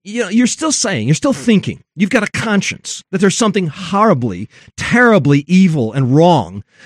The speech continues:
about the torture of little children." You're still telling me, you're, you're still believing that. Why? Because you've got a conscience, because you know you're not cosmic dust, because you know that you're created in the image of God.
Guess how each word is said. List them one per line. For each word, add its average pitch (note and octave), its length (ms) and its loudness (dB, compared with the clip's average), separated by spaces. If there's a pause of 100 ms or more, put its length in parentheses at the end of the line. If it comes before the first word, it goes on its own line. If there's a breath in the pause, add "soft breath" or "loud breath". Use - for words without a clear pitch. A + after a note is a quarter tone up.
about C#3+ 260 0
the D#3 80 0
torture F3 600 0
of A#2 140 -4
little C3 200 0
children." A#2 440 0 (1000)
You're A3+ 80 2
still E4+ 220 -2
telling D#4 360 0
me, C#3 60 4
you're, G#3 200 0 (180 loud breath)
you're C#4+ 100 2
still E4+ 220 0
believing B3+ 480 2
that. E2+ 260 -10
Why? A#3+ 300 -4
Because E3+ 260 -2
you've G3 100 2
got F#3 120 -2
a - 80 -12
conscience, F3+ 480 -8
because E3+ 280 0
you F3+ 80 0
know F#3+ 220 2
you're C#3 160 0
not D3+ 300 0
cosmic E2+ 460 -8
dust, - 300 -12 (360 loud breath)
because D#3 260 2
you F3+ 80 2
know F3 320 4
that C#3 80 -4
you're C#3+ 160 2
created D#3 360 2
in D3 40 2
the C3+ 100 0
image C3+ 220 0
of F2+ 160 -4
God. A2+ 420 0